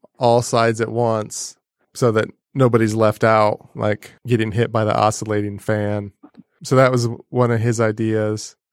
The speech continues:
And he sort of moved on before I got to finish my little add-on about the idea. So basically what I'd be doing is be taking the air in the middle and blowing it out in all directions.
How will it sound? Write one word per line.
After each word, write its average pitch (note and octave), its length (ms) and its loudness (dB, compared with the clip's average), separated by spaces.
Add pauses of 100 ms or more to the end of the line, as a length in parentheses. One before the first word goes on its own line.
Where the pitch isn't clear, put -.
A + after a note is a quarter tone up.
(280)
And C3 220 2
he B2 100 2
sort F#3+ 220 4
of F3 80 4
moved D3 240 4
on C3 240 4
before B2 340 2
I A#2+ 100 4
got A2+ 240 0
to A#2 80 -4
finish A#2 640 -2 (460)
my A#2 260 2
little A2 460 0 (180)
add-on A2+ 400 2
about G#2+ 300 -4
the A2+ 100 -2
idea. G#2+ 560 -2 (440)
So B2+ 260 2
basically C#3 500 0
what C3+ 160 2
I'd B2 140 0
be B2 100 -2
doing B2+ 240 2
is A2+ 200 -2
be A2+ 180 -2
taking C3 380 -2
the A#2 140 -2
air A#2 640 2
in B2 160 -8
the A2+ 80 -6
middle A2+ 540 0 (340)
and A2 180 -8
blowing A#2 360 2
it A2+ 120 -2
out A2+ 440 2
in A#2 100 -4
all A2 240 -2
directions. G#2+ 880 -4